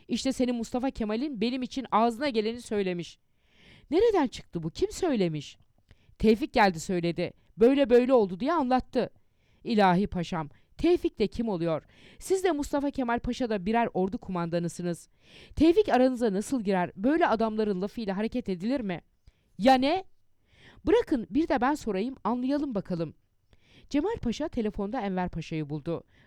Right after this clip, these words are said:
"Rauf Bey bu işi tetkik edecek, ondan sonra size malumat veririm." dedi. Rauf Bey otomobile atlayarak yine akaretlere koştu Mustafa Kemal'e. "Tevfik söylemiş." dedi. "Şimdi yapılacak şey basit. Ben sizi barıştıracağım."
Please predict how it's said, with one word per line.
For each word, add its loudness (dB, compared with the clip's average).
"Rauf -2
Bey -4
bu -6
işi -8
tetkik -12
edecek, -4
ondan -2
sonra -2
size -6
malumat -2
veririm." -4
dedi. -4
Rauf 4
Bey -2
otomobile -2
atlayarak -2
yine -4
akaretlere -4
koştu -10
Mustafa -6
Kemal'e. -4
"Tevfik 2
söylemiş." -2
dedi. -4
"Şimdi -6
yapılacak -2
şey -6
basit. -4
Ben 0
sizi -10
barıştıracağım." -2